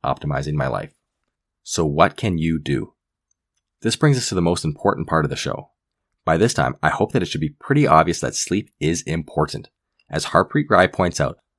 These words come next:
we don't exercise every day, but ninety-nine percent of us sleep every night. Further, he points out that we don't get stronger in the gym, but rather, we get stronger in our sleep. Therefore,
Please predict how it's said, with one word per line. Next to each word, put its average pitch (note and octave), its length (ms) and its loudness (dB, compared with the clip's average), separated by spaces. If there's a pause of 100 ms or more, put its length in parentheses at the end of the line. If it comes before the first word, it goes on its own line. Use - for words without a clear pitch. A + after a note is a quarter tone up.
(120)
we E2+ 100 -2
don't E2+ 220 0
exercise E2+ 500 0
every D2+ 240 -2
day, D2 300 -4 (260)
but - 160 -2
ninety-nine F#2 480 2
percent D#2+ 320 0
of D#2+ 80 2
us F#2+ 100 0
sleep F2 300 -2 (140)
every D#2 320 -2
night. C#2 260 0 (560)
Further, G2+ 400 0 (140)
he B2+ 100 -2
points C3+ 260 0
out A#2 140 2
that - 240 0
we F#2 140 -2
don't G#2+ 180 2
get D3+ 160 0
stronger F#2+ 380 2
in D2+ 80 2
the C#2 80 0
gym, C2+ 280 -6
but D2 120 -2
rather, G2 440 2
we E2+ 100 -6
get E2+ 120 -2
stronger F#2+ 420 0
in D#2+ 140 -6
our D2 80 0
sleep. - 340 -2 (460)
Therefore, E2+ 460 -2